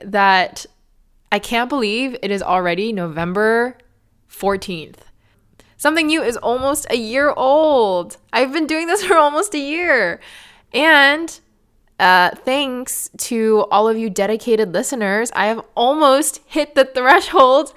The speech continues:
where I can cash out <laughs> f-, on Anchor. And when I hit that threshold, I plan on using that money for a giveaway.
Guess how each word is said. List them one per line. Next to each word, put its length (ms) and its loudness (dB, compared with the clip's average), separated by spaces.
where 100 2
I 140 2
can 200 -8
cash 440 4
out 440 4
<laughs> 40 -20
f-, 380 2
on 200 6
Anchor. 640 0
And 140 -4
when 120 0
I 120 0
hit 240 -4
that 200 0
threshold, 600 0
I 100 -6
plan 300 -6
on 420 -2
using 320 -6
that 160 -4
money 320 -8
for 160 -12
a 120 -10
giveaway. 840 -6